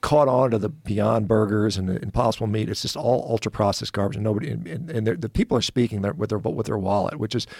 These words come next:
when I look at, when I, you know, when I look at all the corporate sort of malfeasance and the, and the corporate influence, you know, the, the corporations own the politician. Well, you, you gotta know that. I mean, they're,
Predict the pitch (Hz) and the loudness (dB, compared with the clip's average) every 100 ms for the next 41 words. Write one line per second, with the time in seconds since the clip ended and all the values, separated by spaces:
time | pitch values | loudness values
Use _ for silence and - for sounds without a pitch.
0 | - - - - - - _ - 139 240 | -18 -20 -20 -20 -20 -20 _ 2 4 6
1 | 277 156 156 165 185 160 185 143 139 - | 4 0 -2 -2 -2 -2 0 4 4 6
2 | 202 - 139 143 120 - 131 131 - 113 | 4 6 4 4 2 2 4 4 4 0
3 | - - 131 113 107 95 - - - 107 | 0 -4 2 4 4 0 -6 -16 -4 2
4 | 107 110 - 120 107 110 107 113 101 101 | 2 2 0 2 2 0 0 -2 0 -2
5 | - 107 101 - 123 117 107 113 - 110 | -4 -6 -2 2 2 2 0 0 0 2
6 | 110 - - 113 95 87 90 - 147 - | 2 0 -4 -2 -2 -2 -6 -12 -14 0
7 | 131 - 107 101 - 95 - - 110 107 | 2 4 2 2 -4 -6 -8 -4 0 2
8 | 104 - 104 98 - 101 - 113 113 113 | 2 2 2 2 2 0 2 0 0 -6
9 | - - - - - - - 139 139 | -6 -6 -6 -10 -12 -10 -8 -6 -6